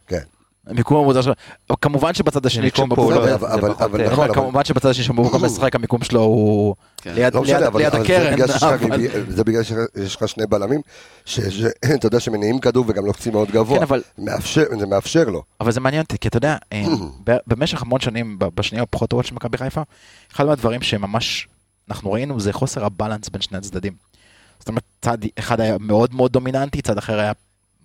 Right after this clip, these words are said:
Speaker 2: לא דומיננטי,
Speaker 4: כן.
Speaker 2: וקבוצות היו מזהות את זה מאוד מהר, היו פשוט תוקפות מהצד הזה. השנה זה נראה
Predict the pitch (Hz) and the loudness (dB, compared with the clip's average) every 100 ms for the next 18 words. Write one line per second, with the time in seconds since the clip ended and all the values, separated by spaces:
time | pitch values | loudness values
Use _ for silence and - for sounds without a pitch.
0 | 87 - 110 117 127 123 113 113 113 110 | _ -20 -2 2 4 4 0 -2 -2 -4
1 | 92 - - - - - - 104 - 156 | -6 -10 -20 -10 -4 -2 -2 -2 2 2
2 | 120 117 110 104 110 107 107 107 104 139 | 2 2 0 2 0 -2 -2 0 0 -2
3 | 98 - - - - - 101 101 98 110 | -2 -6 -6 -4 -4 -4 -6 -6 -4 -4
4 | 104 - - - _ 101 - 120 175 160 | -4 -8 -20 -20 _ -6 -2 0 0 0
5 | 143 135 | -2 -2